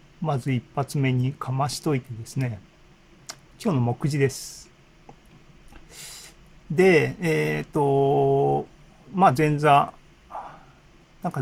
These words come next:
前座いつもマンネリ化してますけどね、こんな感じで。行っての、えー、で、第一部って書いてますが、ここも多分前座、技術書店つながりで、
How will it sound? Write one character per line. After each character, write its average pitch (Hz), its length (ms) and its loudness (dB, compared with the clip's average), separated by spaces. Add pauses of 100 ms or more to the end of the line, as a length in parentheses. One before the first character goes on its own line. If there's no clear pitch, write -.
前 151 180 0
座 170 100 2
い 175 80 4
つ 180 100 -4
も 131 140 2
マ 123 180 2
ン 143 80 0
ネ 139 80 2
リ 139 80 -2
化 156 100 -2
し - 80 -6
て - 60 -8
ま 151 140 0
す - 100 -12
け 117 80 -8
ど 110 100 -12
ね、 123 220 -6 (500)
こ 143 80 -10
ん 135 40 -4
な 127 80 0
感 123 200 -2
じ 120 80 -6
で。 117 180 -8 (880)
行 139 180 -6
っ - 40 -20 (380)
て 220 140 4
の、 131 280 0 (260)
え 156 120 0
ー、 143 80 -2
で、 151 100 0
第 202 300 2
一 160 180 -4
部 185 80 -4
っ 170 40 -8
て 143 100 -8
書 139 100 0
い 135 60 -2
て 143 60 -6
ま 135 100 -4
す 139 100 -6
が、 127 60 -2
こ 147 120 -10
こ - 140 -4
も 220 100 2
多 220 140 2
分 127 260 2
前 147 200 -2
座、 156 260 4 (880)
技 135 100 -4
術 165 200 -4
書 180 100 -4
店 180 180 -4
つ 180 140 -6
な 151 100 -2
が 110 120 -6
り 110 80 -6
で、 123 180 -8